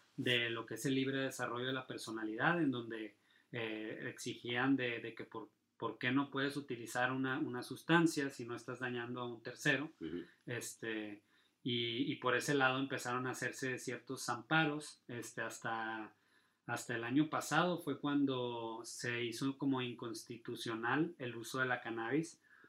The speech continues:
Speaker 1: por esa misma vía del libre desarrollo de la personalidad. Y en el dos mil dieciséis fue cuando empezó lo del tema medicinal. Ahí hubo un caso muy conocido aquí en México de, de una familia que tenía a su hija con, con epilepsia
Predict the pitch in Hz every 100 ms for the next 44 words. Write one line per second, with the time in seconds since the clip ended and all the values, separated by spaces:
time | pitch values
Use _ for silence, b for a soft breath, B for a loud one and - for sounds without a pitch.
0 | b - 127 120 135 139 131 135 135 127
1 | 143 160 127 117 117 123 127 123 131 117
2 | 120 131 123 113 113 110 110 139 - _
3 | B B B B 135 135 139 131 131 139
4 | 147 160 165 170 165 165 160 196 202 190
5 | - 147 135 147 143 135 120 120 - 135
6 | 139 127 127 127 131 127 117 135 160 180
7 | 147 127 127 139 131 B B B - 131
8 | 135 135 131 143 139 135 127 131 139 135
9 | 135 135 135 147 147 170 165 160 156 143
10 | 131 117 113 127 135 120 117 127 139 135
11 | 151 143 139 120 120 113 113 113 - 123
12 | 113 - 123 123 117 113 113 107 123 143
13 | 143 - 139